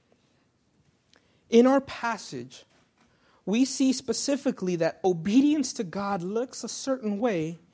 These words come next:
and does so for a specific purpose. It's interesting that Paul says that obeying in all things is to be done specifically without grumbling or disputing.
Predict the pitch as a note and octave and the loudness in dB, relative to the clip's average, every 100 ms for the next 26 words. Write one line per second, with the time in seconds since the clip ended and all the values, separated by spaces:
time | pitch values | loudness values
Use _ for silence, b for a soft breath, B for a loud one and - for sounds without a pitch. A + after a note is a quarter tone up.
0 | b b b G3+ F#3+ F3 G#3+ G3+ - D#3 | b b b -4 0 0 0 -2 -4 -6
1 | D3+ - C#3 - C#3+ - D#3+ D3 C#3 _ | -6 -12 -14 -14 -12 -12 -12 -14 -16 _
2 | - - F#3 - G#2+ - - _ _ _ | -18 -14 -14 -14 -18 -20 -20 _ _ _
3 | _ _ _ _ B B B B G#3+ C4 | _ _ _ _ B B B B -2 2
4 | D#4 F4 D4 C#4+ B3 A3 B - G3+ F#3 | 2 2 4 4 4 2 B 2 2 2
5 | - A#3+ C4+ - A#3+ F#3+ F#3+ F3 - G#3+ | 4 8 8 8 4 6 4 4 6 6
6 | F3 A#3+ C#4+ C4 G3+ - G#3 A#3 B3 - | 8 6 6 6 4 0 4 6 6 2
7 | G3+ G3+ F#3 G3 - F#3+ A3+ G#3+ G3+ G#3+ | 2 2 0 -2 -4 -6 -4 -2 0 0
8 | G#3 - G3+ - E4 - B3+ F3 E3+ F#3+ | -2 -8 -8 -4 -2 0 -2 0 -2 -4
9 | - b b b D#3 D3 A3 A3 E3 D#3 | -8 b b b -8 -4 -2 -2 -2 -4
10 | G#3 F#3 C3 B2+ C#3+ _ - C3 B2+ C3+ | -4 -4 -6 -10 -12 _ -10 -8 -10 -12
11 | E3 - - G3+ F3 C3+ | -12 -10 -6 -6 -6 -12